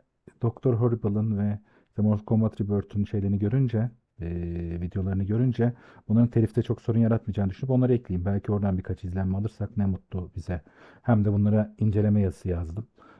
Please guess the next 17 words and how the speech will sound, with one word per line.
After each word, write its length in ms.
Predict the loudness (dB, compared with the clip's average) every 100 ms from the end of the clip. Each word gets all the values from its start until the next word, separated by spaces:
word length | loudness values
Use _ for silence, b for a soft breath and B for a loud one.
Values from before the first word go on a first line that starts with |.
| b
e, 220 | -6 -6
sitede. 420 | -6 -6 -4 -4 -4 _ -10
Yorum 260 | -6 -4 -6
yazısı 260 | -8 -10
yazdım. 380 | -10 -8 -8 -8 -8 b b b
E, 180 | -2 2
onlar 200 | 4 4
da 60 | 2
güzel 180 | 2 0
olur 200 | 0 -2
dedim. 200 | -4 -6 -18 _ _ _ _ b b b b _ _ _
Ama 380 | 4 6 6 4 0 _ _
şu 200 | 0 4
andaki 520 | 6 4 2 -2 0
Alt 220 | -2 -4
Dünya'nın 500 | -4 -2 0 -2 0
beşinci 560 | -2 0 -2 0 -2